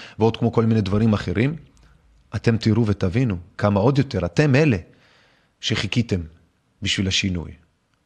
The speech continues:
תעשו טוב כדי שיהיה טוב, תעשו אחרת כדי שיהיה אחרת. אני הייתי אילן מרשק.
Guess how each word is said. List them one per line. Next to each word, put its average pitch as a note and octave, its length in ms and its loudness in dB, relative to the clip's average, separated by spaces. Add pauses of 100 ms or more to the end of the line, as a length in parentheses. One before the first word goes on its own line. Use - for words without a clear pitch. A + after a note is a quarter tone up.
(320)
תעשו A2 280 2
טוב A#2 420 0
כדי G2 160 -2
שיהיה G2 220 2
טוב, F2+ 200 -2
תעשו F#2 300 0
אחרת G2 280 -2
כדי F2+ 160 -4
שיהיה F#2+ 160 -2
אחרת. G2 340 -2
אני G2+ 120 0
הייתי A2+ 180 -2
אילן G2 180 -2
מרשק. F2+ 420 -2